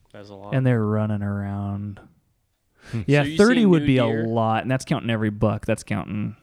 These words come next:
Speaker 2: everything.
Speaker 3: Yeah,
Speaker 2: Everything with
Speaker 3: yeah.
Speaker 2: any ho-, visible horns on it.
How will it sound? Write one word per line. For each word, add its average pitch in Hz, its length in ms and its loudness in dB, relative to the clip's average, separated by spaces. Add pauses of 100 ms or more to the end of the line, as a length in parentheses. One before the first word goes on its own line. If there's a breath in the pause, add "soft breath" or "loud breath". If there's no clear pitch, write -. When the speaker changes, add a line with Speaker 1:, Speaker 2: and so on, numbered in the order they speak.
(120)
Speaker 2:
everything. 95 560 -6
Speaker 3:
Yeah, 104 160 -8
Speaker 2:
Everything 117 320 0
with 107 140 -2
Speaker 3:
yeah. 104 60 -2
Speaker 2:
any 113 160 -4
ho-, 101 220 -8
visible 104 380 -4
horns 104 300 -4
on 110 160 -6
it. 110 100 -10